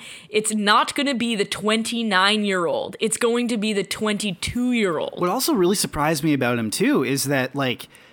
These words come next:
Speaker 2: this is a guy who came in with the billing as, like, you know, Erik Karlsson-esque. Like, he's gonna be a, you know, offensive guy. And,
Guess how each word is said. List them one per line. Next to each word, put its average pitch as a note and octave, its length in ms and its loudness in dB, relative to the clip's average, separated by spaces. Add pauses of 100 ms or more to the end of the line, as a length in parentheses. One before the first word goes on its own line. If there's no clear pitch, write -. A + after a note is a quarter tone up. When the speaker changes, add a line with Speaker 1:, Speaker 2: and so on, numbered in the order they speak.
Speaker 2:
this F#3 160 0
is A#3 100 2
a G#3+ 60 2
guy E3 260 4
who D3 160 0
came D#3+ 340 2
in D3 140 2
with D3 140 0
the C#3+ 80 0
billing C3+ 340 0
as, B2+ 180 -2
like, B2 200 -2
you B2+ 80 -2
know, A#2 280 -2
Erik C#3+ 280 -2
Karlsson-esque. B2+ 840 -2
Like, A#2+ 140 -6
he's C#3 180 0
gonna D3 180 0
be C3 160 2
a, A#2+ 80 0
you D3 400 -4
know, C#3 100 2
offensive D3 600 2
guy. C#3 340 4
And, B2 400 0